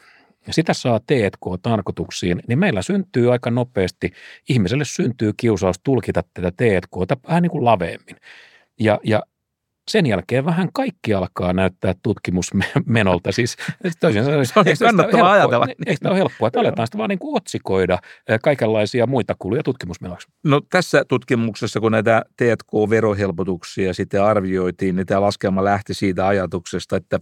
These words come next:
Speaker 2: firmat ovat umpirehellisiä ja
Speaker 1: Mm.
Speaker 2: raportoivat,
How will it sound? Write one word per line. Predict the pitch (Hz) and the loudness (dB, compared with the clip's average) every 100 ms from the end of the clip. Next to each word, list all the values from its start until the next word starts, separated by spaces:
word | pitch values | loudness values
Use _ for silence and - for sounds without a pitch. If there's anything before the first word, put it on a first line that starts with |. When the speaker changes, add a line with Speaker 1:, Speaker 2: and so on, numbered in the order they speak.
| - | 0
Speaker 2:
firmat | 107 101 98 - | 0 2 -2 0
ovat | 120 107 - _ - _ 117 | 2 2 0 _ -20 _ 0
umpirehellisiä | 101 92 92 92 92 85 82 - 107 107 - - - - | 0 0 0 0 0 -2 -4 -4 -4 -4 -6 -18 -18 -2
ja | 104 | 2
Speaker 1:
Mm. | 90 | 4
Speaker 2:
raportoivat, | 110 117 101 - 101 98 | 2 2 -2 0 0 -2